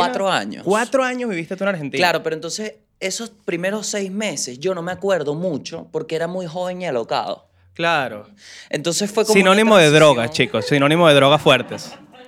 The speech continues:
Speaker 1: Y muchos excesos, ¿no? Muchos excesos.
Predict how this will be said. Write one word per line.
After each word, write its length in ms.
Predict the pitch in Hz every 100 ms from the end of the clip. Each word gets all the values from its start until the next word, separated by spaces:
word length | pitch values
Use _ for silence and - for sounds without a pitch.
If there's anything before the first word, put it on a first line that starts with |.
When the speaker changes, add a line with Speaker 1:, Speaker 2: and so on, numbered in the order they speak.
| - _ _ _ _ _ _ _
Speaker 1:
Y 100 | 143
muchos 260 | 156 185 -
excesos, 540 | 311 - 311 - 156 143
¿no? 180 | 240 320
Muchos 260 | 226 - 277
excesos. 560 | 269 233 208 165 98